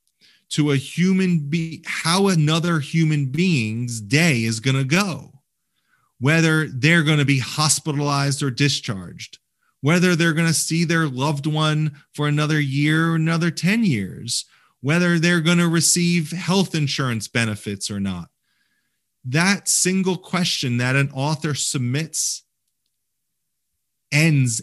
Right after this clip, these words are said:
at the bedside. And when you think about it that way,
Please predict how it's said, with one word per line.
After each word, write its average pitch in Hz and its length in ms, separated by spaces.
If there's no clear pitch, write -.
at 127 200
the 110 80
bedside. 117 960
And 139 320
when 147 160
you 156 100
think 247 380
about 104 340
it 92 140
that 98 260
way, 101 480